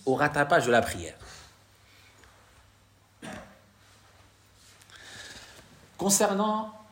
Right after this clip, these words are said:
son livre, ذكر علماؤنا أنه اشتهر، اشتهر لأنه ذو سهولة، ووضع للمبتدئين، ووضع للأطفال،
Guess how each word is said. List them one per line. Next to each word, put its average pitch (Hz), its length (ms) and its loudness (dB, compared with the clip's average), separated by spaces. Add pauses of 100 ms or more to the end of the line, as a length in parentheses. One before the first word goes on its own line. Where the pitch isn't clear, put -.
(840)
son 160 240 0
livre, 180 300 0 (500)
ذكر 190 280 6
علماؤنا 170 800 4 (440)
أنه 180 360 4
اشتهر، 165 520 4
اشتهر 113 640 2 (920)
لأنه 196 1040 6 (440)
ذو 170 300 2
سهولة، 160 640 4 (920)
ووضع 180 480 6
للمبتدئين، 160 840 0 (560)
ووضع 175 440 6
للأطفال، 151 640 2